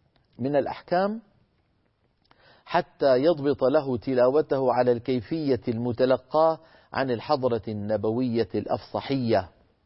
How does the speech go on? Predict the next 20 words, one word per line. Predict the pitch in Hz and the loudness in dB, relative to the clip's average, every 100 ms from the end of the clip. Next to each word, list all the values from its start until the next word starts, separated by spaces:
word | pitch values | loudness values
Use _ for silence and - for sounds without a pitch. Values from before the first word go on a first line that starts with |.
| _ _ _ _ _ _ _ _ | _ _ _ _ _ _ _ _
فإذا | - 160 160 117 123 117 | 0 2 2 2 2 2
ما | 110 120 117 | 0 0 0
تم | - 170 156 | 0 -2 0
له | 143 135 131 123 117 | 0 0 0 -4 0
ذلك | 156 175 175 190 _ _ _ _ _ | 2 2 0 -8 _ _ _ _ _
وقرأ | 104 113 160 160 143 123 | -2 0 2 4 4 2
ذلك | 110 143 151 135 117 113 | 2 2 2 0 -4 -6
كاملاً | 104 147 147 123 104 90 80 - - | -2 0 0 -2 -4 -6 -10 -16 -6
على | 113 123 113 | 0 2 0
أستاذه | 113 - 131 120 101 92 82 - _ - | -2 0 2 2 -2 -8 -10 -14 _ -10
غيباً | 98 131 175 165 123 135 131 107 | 0 2 2 0 -2 0 -2 -4
عن | 113 110 | -4 -2
ظهر | 110 156 131 131 | 0 0 -2 -4
قلب، | - 185 208 170 _ _ _ _ _ _ | 0 0 -2 -8 _ _ _ _ _ _
وتأكد | 110 120 123 156 - 151 139 | -2 0 0 0 0 2 2
أستاذه | 127 - - 151 147 123 113 | 0 -2 2 4 4 0 -4
من | 110 117 92 | -4 -6 -6
إتقانه | 113 - 151 170 165 147 | -8 -4 0 0 0 -2
لهذه | 143 143 151 147 147 | -2 0 0 0 -2
الأحكام، | 151 - - - 180 202 | -2 -4 -6 0 0 0